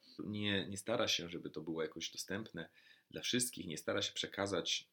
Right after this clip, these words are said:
tych narzędzi jako rzeczy, które potencjalnie mogłyby zmienić wartość życia ogromnej ilości ludzi, tylko trochę w taki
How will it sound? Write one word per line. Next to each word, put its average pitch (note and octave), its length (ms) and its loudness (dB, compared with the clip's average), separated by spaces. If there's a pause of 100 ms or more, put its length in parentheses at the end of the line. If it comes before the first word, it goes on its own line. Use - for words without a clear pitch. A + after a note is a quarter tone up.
(160)
tych - 240 -6
narzędzi F#2+ 520 0
jako E2 240 -2
rzeczy, F2 240 -4
które F2+ 200 -4
potencjalnie F#2+ 540 0
mogłyby F2 340 0
zmienić F#2 680 0
wartość - 560 0
życia - 300 0
ogromnej F#2 480 2
ilości E2+ 280 0
ludzi, D#2+ 300 -2
tylko C#3 460 0 (480)
trochę B2+ 360 4
w - 60 -4
taki A#2 440 -2